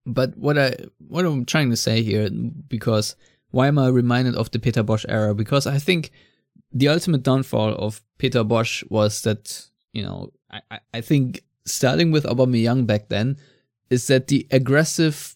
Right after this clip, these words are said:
pressing that Bosz wanted to play just did not work out, and Dortmund were suffering from counterattacks left, right, and center. And in, in that game, it was very similar.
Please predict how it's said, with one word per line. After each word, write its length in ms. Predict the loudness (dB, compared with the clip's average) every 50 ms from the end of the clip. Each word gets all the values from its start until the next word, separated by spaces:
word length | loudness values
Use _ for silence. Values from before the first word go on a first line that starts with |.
| _ _ _
pressing 720 | -6 0 2 2 2 2 0 0 0 2 2 0 0 0
that 340 | 0 0 0 0 -4 -12 -20 -20 _ _ _ _ _ _
Bosz 220 | 0 0 0 2
wanted 300 | 2 0 0 0 -2 -4 -6
to 120 | -6 -6
play 560 | -6 -6 -2 0 0 2 2 2 2 0 -2 -6 _ _ _ _ _ _ _ _
just 300 | -8 -6 -4 -4 -2 0
did 140 | 0 0 0
not 180 | 0 -2 -2 0
work 260 | 0 0 0 0 0
out, 280 | 0 0 0 0 -2
and 240 | -2 -2 -2 -2 -2
Dortmund 600 | -2 -4 -4 -2 -2 -4 -4 -4 -4 -6 -10 -12 -16 _
were 420 | -12 -8 -6 -4 -4 -4 -6 -6 -10 _
suffering 560 | -10 -4 -2 -2 -2 -2 -2 -2 -2 0 -2
from 200 | -2 -4 -6 -6
counterattacks 800 | -6 -6 -4 -2 -2 0 0 -2 -2 -4 -4 -4 -4 -4 -6 -4
left, 240 | -2 -2 -2 -2 -2
right, 120 | -2 -2 -2
and 160 | -2 -4 -4
center. 360 | -4 -4 -2 -2 -4 -6 -8 -14 _ _ _ _ _ _ _ _ _ _
And 220 | -2 -2 -2 0 -2
in, 160 | -2 -4 -2 -2
in 120 | -2 0
that 160 | 2 0 2 2
game, 220 | 2 2 2 2
it 100 | 0 0
was 200 | 2 0 0 0
very 240 | 0 2 2 2 0
similar. 500 | 0 0 0 0 0 0 0 -2 -4